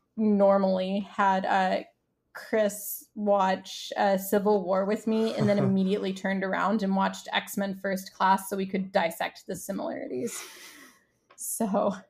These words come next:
Speaker 1: so anyways, thank you guys. <laughs> I, I can't wait to go watch Spider-Man.
Speaker 2: Yeah, enjoy it. It's
Speaker 1: Spider-Man.
Speaker 2: amazing. Um, I'm not gonna say any more about it. Um,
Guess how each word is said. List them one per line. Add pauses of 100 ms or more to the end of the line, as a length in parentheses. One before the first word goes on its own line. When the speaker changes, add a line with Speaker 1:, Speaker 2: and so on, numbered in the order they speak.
(680)
Speaker 1:
so
anyways,
thank
you
guys. (340)
<laughs>
I,
I
can't
wait
to
go
watch (320)
Spider-Man. (120)
Speaker 2:
Yeah,
enjoy
it.
It's
Speaker 1:
Spider-Man.
Speaker 2:
amazing. (320)
Um,
I'm
not
gonna
say
any
more
about
it. (140)
Um,